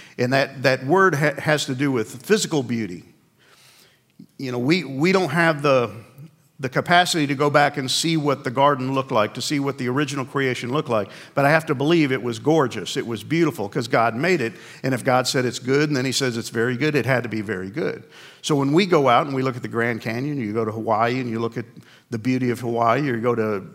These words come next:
any beautiful place on this planet and you say, "Man, that's gorgeous, that's incredible." It is, but it's a fallen version, a shadow version of what it used to be. And the only real picture we get of what it might have looked like is when we read the book of Revelation and we see that God restores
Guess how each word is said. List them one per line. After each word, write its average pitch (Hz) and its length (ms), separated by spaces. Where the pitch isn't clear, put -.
any 147 260
beautiful 135 520
place 139 320
on 120 60
this 110 160
planet 151 420
and 127 80
you 120 120
say, 117 180
"Man, 123 160
that's 113 160
gorgeous, 127 520
that's - 280
incredible." 127 800
It 127 140
is, 127 420
but 123 200
it's - 300
a 117 160
fallen 139 480
version, 110 400
a 107 100
shadow 160 400
version 107 340
of 120 60
what 127 160
it - 140
used 135 300
to 92 60
be. 71 160
And 113 100
the 143 80
only 160 160
real 160 260
picture 160 380
we 147 160
get 143 220
of 127 100
what 143 220
it 131 100
might 185 280
have 165 120
looked 135 200
like 120 260
is 117 120
when 131 180
we 135 120
read 131 280
the 127 80
book 127 180
of 123 80
Revelation 127 580
and 123 160
we 120 100
see 123 200
that 120 120
God 120 300
restores 123 560